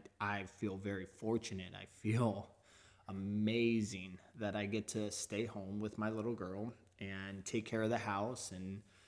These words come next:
and it's a great way to provide, but I, I just never saw it as a job. Is it hard? Yeah, but, you know, it's,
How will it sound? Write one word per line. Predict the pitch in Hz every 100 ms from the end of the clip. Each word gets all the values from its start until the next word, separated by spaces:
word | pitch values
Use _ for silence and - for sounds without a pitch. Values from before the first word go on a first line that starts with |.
| - - -
and | 98 98 107 107
it's | 104
a |
great | 107 113 120
way | 123
to | 120
provide, | 113 104 123 185
but | 135 -
I, | - - -
I |
just | 139 170 -
never | 117 135
saw | 151 139 147
it |
as | 143
a | 127
job. | 120 170 202 123
Is | 123
it | 135
hard? | - 165 220 208
Yeah, | 185 240 269 135 -
but, | 110 117 113 - - _
you | 113 117
know, | 120 180
it's, | 127 - -